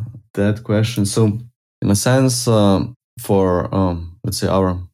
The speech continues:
A I classification algorithms, the rule of thumb is that, uh, if a human annotator can see and distinguish individual object or category,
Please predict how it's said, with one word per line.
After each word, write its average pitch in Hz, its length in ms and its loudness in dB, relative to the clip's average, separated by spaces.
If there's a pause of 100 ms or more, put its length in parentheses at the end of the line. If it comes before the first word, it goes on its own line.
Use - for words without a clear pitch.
(320)
A 104 340 2
I 110 40 0
classification 107 800 -2
algorithms, 113 800 0 (440)
the 95 420 0
rule 120 320 4
of 107 100 0
thumb 110 400 0
is 98 260 0
that, 95 280 -4
uh, 90 220 0 (460)
if 98 180 -4
a 76 340 -2 (120)
human 123 580 2
annotator 107 800 0 (260)
can 104 220 2
see 117 300 0
and 110 200 4
distinguish 107 880 0 (360)
individual 98 920 0 (240)
object 104 540 -2
or 78 320 -6
category, 104 720 0